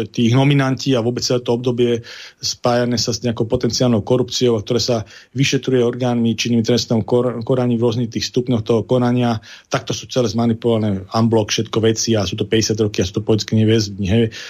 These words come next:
Na tomto synergiu z iného, inej názorovej bubliny proste nezískajú, hej. Proste toto mnohých ľudí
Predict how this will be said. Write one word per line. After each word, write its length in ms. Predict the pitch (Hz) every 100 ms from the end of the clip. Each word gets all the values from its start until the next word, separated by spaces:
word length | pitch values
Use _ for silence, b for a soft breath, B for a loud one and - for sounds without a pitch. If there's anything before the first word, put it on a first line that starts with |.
| B
Na 160 | 123 143
tomto 320 | 151 143 131
synergiu 480 | - 170 156 135 123
z 160 | 120 147
iného, 240 | 143 123
inej 400 | 127 156 147 131
názorovej 400 | 131 139 139 117
bubliny 320 | 123 123 120
proste 240 | 113 - 110
nezískajú, 560 | 107 107 - 95 87 87
hej. 240 | 117 123
Proste 400 | - 101 - 110
toto 240 | 107 143 147
mnohých 400 | 127 156 170 147
ľudí 240 | 139 135